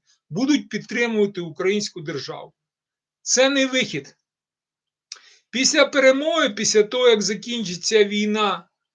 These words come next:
миром, а я думаю, що рано чи пізно це буде, нам потрібно розбудовувати нову українську самостійну державу.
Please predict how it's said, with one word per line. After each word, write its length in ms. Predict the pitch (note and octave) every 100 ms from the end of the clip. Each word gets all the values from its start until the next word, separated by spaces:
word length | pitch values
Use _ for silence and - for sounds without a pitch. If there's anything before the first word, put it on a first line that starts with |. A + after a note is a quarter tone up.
| _ _ -
миром, 640 | F#3+ B3+ C#4 G3 C3+ -
а 140 | -
я 260 | F3 G3 G#3+
думаю, 440 | F#3 A#3 A3+ G#3
що 220 | G3+ G#3 G3+
рано 280 | G#3+ G#3
чи 160 | F#3 G3
пізно 440 | - G#3+ E3+ F3+
це 260 | - G#3 F#3+
буде, 460 | E3+ A#3+ G#3 C#3 - _ _ -
нам 220 | F#3 G#3
потрібно 760 | A3+ G#3+ C4+ C4 A#3+ A3 A3 G#3
розбудовувати 1040 | G#3+ E3 E3+ F#3+ E3+ F#3+ D3+ C3+ D#3+ E3
нову 420 | F3 G3 A#3+ C4
українську 1000 | A3+ - F3 C3+ F#3 F3+ G3 A3+ - G#3
самостійну 760 | - F#3 F3+ E3 - G#3+ G3+ F3
державу. 600 | D#3+ D3+ C3 C#3+ B2+